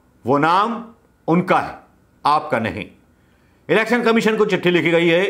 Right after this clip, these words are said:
कि बाला साहब ठाकरे का गलत इस्तेमाल या उनके साथ पोस्टर का इस्तेमाल ये बागी सैनिक नहीं कर पाएंगे।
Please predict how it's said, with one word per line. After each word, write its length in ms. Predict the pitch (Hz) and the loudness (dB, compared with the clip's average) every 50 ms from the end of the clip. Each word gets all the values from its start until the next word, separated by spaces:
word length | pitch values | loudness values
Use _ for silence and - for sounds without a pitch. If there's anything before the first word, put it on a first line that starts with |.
| - - - - _ _ _ - | -4 -8 -14 -20 _ _ _ -6
कि 420 | - 147 147 147 139 127 - - 90 107 | -2 -2 0 2 0 0 -2 -4 -4 0
बाला 240 | 143 165 180 170 | 0 2 2 0
साहब 300 | - - 156 147 135 - - | 0 0 0 -2 -2 -2 -2
ठाकरे 280 | 151 147 143 151 143 135 | -2 0 0 0 -2 0
का 340 | 135 131 113 104 90 82 - | 0 0 -2 -2 -4 -4 -4
गलत 200 | 131 156 175 170 147 | -2 -2 -2 -2 -4
इस्तेमाल 440 | 127 - - 135 139 143 143 143 143 | -6 -8 -6 -2 0 0 0 0 0
या 120 | 139 127 | 0 0
उनके 160 | 123 120 120 | 0 -2 -6
साथ 220 | 117 - 113 107 - | -4 -2 -4 -4 -4
पोस्टर 420 | - - - 190 202 196 - 135 | -6 -4 -2 0 0 0 0 -4
का 160 | 110 - 120 | -4 -2 -4
इस्तेमाल 500 | 110 - - 131 143 156 139 98 - - 82 87 | -4 -4 -4 -4 -2 0 0 -2 -4 -8 -14 -10
ये 140 | 95 117 113 | -6 -4 -2
बागी 280 | 92 123 131 123 104 | -2 -2 -2 -2 -6
सैनिक 400 | - - 110 117 104 90 - - - | -8 -6 -8 -8 -8 -10 -14 -14 -14
नहीं 220 | 98 113 104 110 110 | -10 -10 -8 -8 -8
कर 100 | 107 92 | -10 -12
पाएंगे। 460 | - - 90 90 87 87 - - | -12 -12 -16 -16 -16 -20 -20 -20